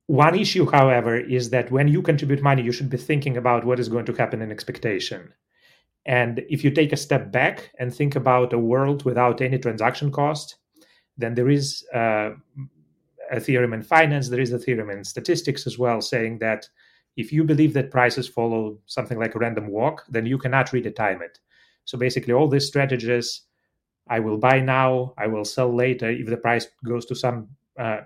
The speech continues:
higher, uh, number, they, in expectation, don't really generate value unless you have some what people call alpha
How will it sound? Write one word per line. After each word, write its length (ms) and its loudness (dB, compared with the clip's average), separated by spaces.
higher, 500 -2
uh, 260 -4
number, 640 0
they, 500 0
in 100 2
expectation, 680 0
don't 220 -2
really 180 0
generate 640 -4
value 460 -4
unless 340 -2
you 100 -2
have 200 -2
some 420 -6
what 160 -6
people 220 -4
call 300 -4
alpha 520 0